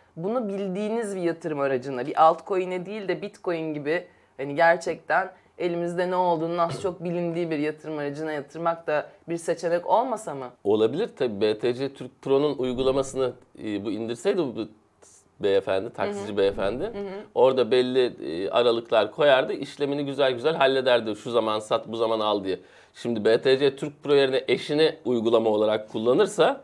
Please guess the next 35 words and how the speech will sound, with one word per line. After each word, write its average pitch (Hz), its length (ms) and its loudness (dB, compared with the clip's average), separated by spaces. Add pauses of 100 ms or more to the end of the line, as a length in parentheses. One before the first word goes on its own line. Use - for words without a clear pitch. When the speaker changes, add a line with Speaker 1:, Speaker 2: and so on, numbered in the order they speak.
(260)
Speaker 2:
e, 113 60 -6 (520)
bu 151 80 2
Speaker 1:
O 226 120 0
kullanmamış. 262 640 0
Eşi 220 240 -6
kendi 269 320 0
kendine 208 460 0
bir, 214 140 -6
e, - 340 -6
uygulamaya 175 640 -2
atmış 127 140 4
Speaker 2:
Evet, 135 340 4
bu, 143 120 0
bu 120 40 -6
Speaker 1:
ve - 60 0
yanlış - 100 2
Speaker 2:
bağlamda 147 560 6
da 190 120 6
Speaker 1:
atmış. 175 200 -2
Speaker 2:
mesela 127 400 4
işte, 131 320 2 (340)
mesela 117 520 2 (1000)
hani 98 320 -2 (460)
eşinin 143 580 -2
belki 127 280 2
er-, 123 360 2
erişimini 143 360 0
kısıtlayabilirdi. 92 840 -2
Orada 113 300 4
da 107 100 0
beyefendinin 98 500 0
biraz 98 160 -4
hatası 92 380 -6
var. 90 200 -2
Şimdi, 101 280 -4